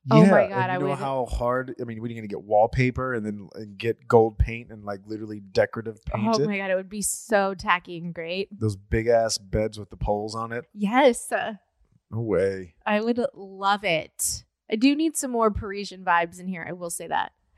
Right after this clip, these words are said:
Speaker 2: Why don't we get, like, a, like, a little f-, small French flag or something? We
Speaker 1: That's
Speaker 2: just put it in a
Speaker 1: cute.
Speaker 2: cup.
Speaker 1: No. Uh,
Speaker 2: <laughs>
Speaker 1: so that's kind of where we're at in the house decorating, um, part of what's going on.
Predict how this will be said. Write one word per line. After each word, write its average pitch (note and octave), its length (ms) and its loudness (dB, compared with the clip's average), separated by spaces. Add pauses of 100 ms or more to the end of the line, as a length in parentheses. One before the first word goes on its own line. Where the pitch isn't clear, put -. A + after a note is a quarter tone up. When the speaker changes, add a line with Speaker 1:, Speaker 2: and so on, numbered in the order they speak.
(100)
Speaker 2:
Why A2+ 140 4
don't C3 80 4
we C3 80 0
get, B2 160 0
like, A2 160 -4
a, G2 80 -8 (180)
like, G2 200 -2
a F#2+ 40 -6
little F#2+ 200 -8
f-, - 140 -16
small F#2+ 280 -2
French F2+ 300 -8
flag D#2+ 320 -8
or D2 60 -12
something? D#2+ 380 -14 (580)
We - 140 2
Speaker 1:
That's F3 140 2
Speaker 2:
just - 40 -18
put - 140 -2
it - 100 4
in E3+ 80 -4
a - 40 -8
Speaker 1:
cute. A3 140 -10
Speaker 2:
cup. - 240 -6 (800)
Speaker 1:
No. F3+ 580 0
Uh, - 280 -8 (320)
Speaker 2:
<laughs> F#3 100 4 (680)
Speaker 1:
so C#4+ 440 4
that's - 240 8
kind - 120 -12 (180)
of D#4+ 60 -2
where D4 200 2
we're C4 100 4
at G3 300 4
in G#3 140 -12
the G3 100 -6
house G3+ 420 2
decorating, B3+ 1000 -6 (300)
um, B3 340 8
part B3+ 480 0
of B3 220 -2
what's A#3+ 240 -4
going A#3+ 280 -4
on. A#3+ 440 -8